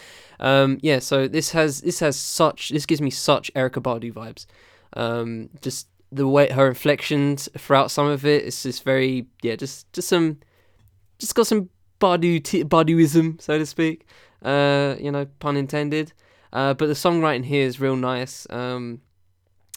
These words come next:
uh, Song for Bobby, I really enjoy. It's a, it's a fire track. Uh, Never Again has, uh, Alpha Mist on the production. Shout out to him. Uh, I think Oscar Jerome does a guitar on one of these. It might be Table for One, if I'm, if I'm, uh, correct.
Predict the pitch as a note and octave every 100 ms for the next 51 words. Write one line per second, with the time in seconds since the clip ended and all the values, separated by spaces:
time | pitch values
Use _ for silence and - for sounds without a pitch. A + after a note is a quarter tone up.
0 | - C3+ B2+ - D3 C#3+ C#3 C3+ B2+ C3
1 | B2+ C3 C3 C3 C3 B2 B2 - B2+ B2+
2 | A#2+ - A#2+ A2+ A#2+ - A#2 - A#2+ A#2
3 | - B2 A#2 _ _ _ - B2 C3 B2+
4 | C#3 D#3 D3+ D3 C#3 D3 D3 D3 D3 C3+
5 | C3+ B2+ C3+ A#2+ C3 - C3+ C3+ - C3+
6 | C3 C#3 C3+ C3+ - C3+ - B2 A2 C3
7 | C#3 C#3 C#3 C#3 _ _ _ - A#2+ B2
8 | E3 - D3+ - C3+ C3+ C3 C#3 C#3+ B2+
9 | C3+ B2+ C3+ C3 B2 - - C3 C3+ C#3
10 | C#3 C#3+ C#3 D3 C#3+ C#3+ B2+ C#3+ B2+ -
11 | C#3 C3 C3+ - B2+ B2 C#3 D3+ F3+ G3+
12 | G#3+ G#3 - F#3+ F#3+ F#3+ - G3 F#3+ G3
13 | - G#3 G3+